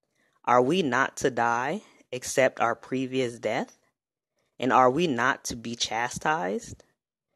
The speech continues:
Surely this is the mighty achievement. For the like of this, then let the workers work. Is this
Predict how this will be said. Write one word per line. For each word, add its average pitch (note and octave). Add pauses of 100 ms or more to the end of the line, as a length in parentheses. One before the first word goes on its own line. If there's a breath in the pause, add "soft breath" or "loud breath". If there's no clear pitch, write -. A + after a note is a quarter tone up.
(240)
Surely C3+
this C#3+
is A#2
the G#2+
mighty B2
achievement. G2 (680)
For F3
the F#3+
like F#3
of A2+
this, G#2 (320)
then B2+ (160)
let B2+
the A#2
workers A#2
work. A#2+ (1000)
Is B2
this C#3+